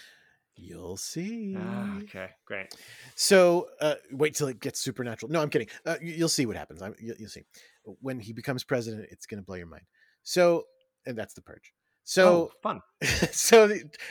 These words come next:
Speaker 1: "Doctor Gordon, please come to the principal's office." And so he gets,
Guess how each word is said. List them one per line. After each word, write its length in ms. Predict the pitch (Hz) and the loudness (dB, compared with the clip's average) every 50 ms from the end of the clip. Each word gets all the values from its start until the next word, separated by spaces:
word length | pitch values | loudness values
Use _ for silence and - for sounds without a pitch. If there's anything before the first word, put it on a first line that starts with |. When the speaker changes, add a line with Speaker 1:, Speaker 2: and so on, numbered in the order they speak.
| 180 - | 0 6
Speaker 1:
"Doctor 260 | 220 226 220 - 247 | 8 8 8 8 8
Gordon, 300 | 196 240 226 220 202 190 | 10 10 10 10 8 6
please 300 | - 208 214 196 175 175 - - | 0 0 0 0 -2 -6 -6 -2
come 180 | - 208 190 | -2 -2 0
to 80 | 185 190 | 0 0
the 220 | 180 175 165 151 - _ _ | 0 0 -2 -4 -12 _ _
principal's 380 | 160 175 160 - 170 156 143 | -6 -6 -6 -6 -8 -4 -2
office." 240 | 151 143 139 143 - - - - - - - - _ | 0 -2 -2 -4 -12 -14 -18 -20 -20 -20 -20 -10 _
And 140 | 175 170 160 | -4 -2 2
so 360 | - 208 196 185 185 - - _ _ _ _ _ _ _ _ | 4 6 6 6 4 2 -4 _ _ _ _ _ _ _ _
he 220 | _ - - - 185 | _ -12 -8 -4 -2
gets, 360 | 160 185 190 180 - - 190 | 2 2 2 2 2 -4 -10